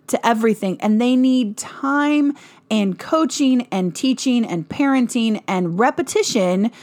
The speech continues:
to stop and think and let that front part of their brain influence them. That's why when something happens,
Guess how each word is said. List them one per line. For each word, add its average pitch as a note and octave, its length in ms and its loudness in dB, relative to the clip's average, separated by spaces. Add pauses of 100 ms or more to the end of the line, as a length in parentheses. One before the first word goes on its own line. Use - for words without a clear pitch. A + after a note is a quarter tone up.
(300)
to B3 120 0
stop G#3 720 0
and E3 240 -4
think G#3+ 560 -2 (320)
and G3 360 2
let A3 240 0
that A3+ 240 0
front G#3+ 280 -2
part A3 200 0
of G3+ 80 0
their F#3+ 160 2
brain G3+ 800 0 (760)
influence F3+ 560 -2
them. - 320 -10 (1160)
That's - 200 0
why C4 140 4
when B3+ 160 2
something A3+ 320 0
happens, G3 600 0